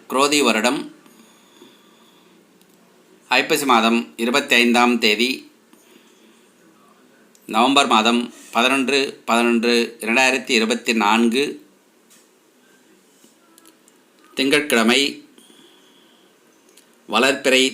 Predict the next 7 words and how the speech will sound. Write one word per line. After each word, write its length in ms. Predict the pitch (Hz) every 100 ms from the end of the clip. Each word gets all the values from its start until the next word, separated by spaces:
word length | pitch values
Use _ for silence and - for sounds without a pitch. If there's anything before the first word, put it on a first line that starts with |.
| 92
தசமி 380 | 110 117 143 139
திதி, 320 | 117 104 123 127 127 - - _ _ _ _ _ _ _ _ _ _ _ _ _ _ _ _ _ _ _ _ _
சதயம் 500 | - 127 143 151 135
நட்சத்திரம், 640 | 113 123 113 123 127 131 131 - - _ _ - - _ _ _ _ _ _ _ _ _ - _ _ _ _ _ _ _ _ _ _ _ -
சித்தயோகம் 640 | 131 117 139 139 139 147
கூடிய 280 | 98 107 113 139 - - -
சுபதனத்தில் 680 | 101 113 110 110 - 127